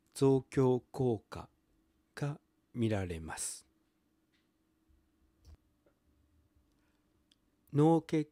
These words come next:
管撮影で動静脈奇形が見られます。左が単純シーティー、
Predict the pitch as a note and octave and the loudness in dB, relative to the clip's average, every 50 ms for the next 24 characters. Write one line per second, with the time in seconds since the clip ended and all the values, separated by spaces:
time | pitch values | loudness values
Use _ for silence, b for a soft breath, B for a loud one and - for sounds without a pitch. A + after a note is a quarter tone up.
0 | _ _ _ - D#3+ D3+ D3 D3 C#3+ - - - C#3+ C3+ - - - B2 G#2+ G#2 | _ _ _ -4 -2 -2 -2 -2 -4 -6 -6 -6 -6 -6 -6 -8 -6 -4 -4 -4
1 | G2 G2+ G2+ - - - _ _ _ _ _ _ _ _ - C#3+ C#3 - - _ | -4 -6 -10 -12 -16 -20 _ _ _ _ _ _ _ _ 2 2 2 2 -2 _
2 | _ _ _ _ _ _ _ _ _ _ - - C3+ C#3 C#3 C3+ C3 B2 C#3 C3 | _ _ _ _ _ _ _ _ _ _ 2 4 4 6 6 4 4 4 4 4
3 | C3 B2+ B2 B2 B2+ B2 A#2+ - B2 A#2+ - - - - - - A2 F2+ E2+ D#2 | 6 4 4 2 -2 -4 -6 -8 -12 -14 -14 -16 -18 -12 -8 -6 -4 -4 -6 -8
4 | - _ _ _ _ _ _ _ _ _ _ _ _ _ - C#3+ C#3+ C#3+ - - | -12 _ _ _ _ _ _ _ _ _ _ _ _ _ -6 -6 -6 -6 -6 -12
5 | _ _ _ _ _ - A#2 A#2 A#2 A2 G2+ F#2+ F2+ F2+ E2+ D#2+ C#2+ - - - | _ _ _ _ _ -6 -4 -2 -2 -2 -4 -4 -8 -10 -10 -12 -12 -14 -12 -14
6 | - - - _ _ _ _ _ _ _ _ _ _ _ _ _ _ _ _ _ | -14 -16 -18 _ _ _ _ _ _ _ _ _ _ _ _ _ _ _ _ _
7 | _ _ _ _ _ _ _ _ _ _ _ _ _ _ _ _ _ _ _ _ | _ _ _ _ _ _ _ _ _ _ _ _ _ _ _ _ _ _ _ _
8 | _ _ _ _ _ _ - - _ _ _ _ - - - - _ _ _ _ | _ _ _ _ _ _ -20 -20 _ _ _ _ -20 -20 -20 -20 _ _ _ _
9 | _ _ _ _ _ _ _ _ _ _ _ _ _ _ _ _ _ _ _ _ | _ _ _ _ _ _ _ _ _ _ _ _ _ _ _ _ _ _ _ _
10 | _ _ _ _ - - C#3 C3+ D#3 D3 D3+ C#3+ D3 C#3+ C#3 D3 D#3+ E3 E3+ - | _ _ _ _ -16 -8 -2 0 2 2 2 2 0 -2 0 0 0 -2 -2 -4
11 | _ _ _ _ _ _ - - C#3+ C#3 C3+ C3 C3 B2 C3 B2+ B2 A#2+ B2 - | _ _ _ _ _ _ -10 -6 -4 -2 -2 -2 -2 -2 -2 -2 -2 -2 -4 -6
12 | - _ - - - - - A#2+ A2+ G#2+ G#2+ _ _ - G#2 G2 F2+ E2+ | -12 _ -16 -14 -10 -6 -6 -4 -6 -6 -8 _ _ -10 -8 -8 -8 -10